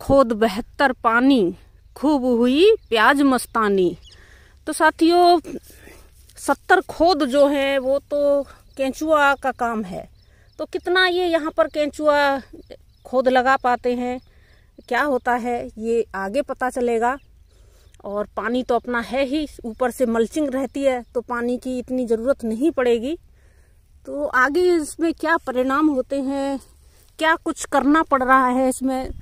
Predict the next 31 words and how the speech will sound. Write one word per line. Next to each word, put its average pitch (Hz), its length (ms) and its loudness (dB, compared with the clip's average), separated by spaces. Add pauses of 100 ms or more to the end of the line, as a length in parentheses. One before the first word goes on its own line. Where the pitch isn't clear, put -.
(300)
वो 349 100 -4
सब 320 280 -2
आप 262 240 0
वीडियो 277 680 -2 (120)
देखते 214 440 -6
रहिएगा। 240 480 -2 (540)
और 220 160 -6
इधर 294 260 0
आप 254 200 0
देख 269 240 -2
रहे 262 140 0
हैं 262 240 -4 (120)
ये 226 200 -4
मेथी, 254 460 -2 (720)
तो 302 60 -8
ये 311 160 -6
काफ़ी - 420 2
बढ़ 277 260 4
गई 254 260 2
है, 185 180 -4
इसमें 311 380 0
भी 330 120 0
दो 277 200 4
बार 294 220 2
गौ 277 160 2
कृपा 294 340 -6
अमृतम 285 440 -2
दे 247 140 4
दिया 247 220 2
मैंने, 254 300 0 (840)
तो 320 380 0